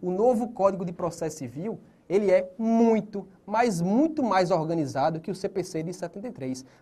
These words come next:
Passa a existir, pessoal, uma parte geral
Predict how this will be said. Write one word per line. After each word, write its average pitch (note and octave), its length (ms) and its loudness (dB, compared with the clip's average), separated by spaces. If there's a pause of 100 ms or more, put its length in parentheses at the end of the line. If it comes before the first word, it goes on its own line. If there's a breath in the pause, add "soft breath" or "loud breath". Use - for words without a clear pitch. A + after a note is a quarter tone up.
(140)
Passa C#4 280 4
a C4 40 4
existir, A#3 380 -2
pessoal, F#3 320 -2
uma F3 100 -2
parte G#3+ 440 2
geral D#3 540 2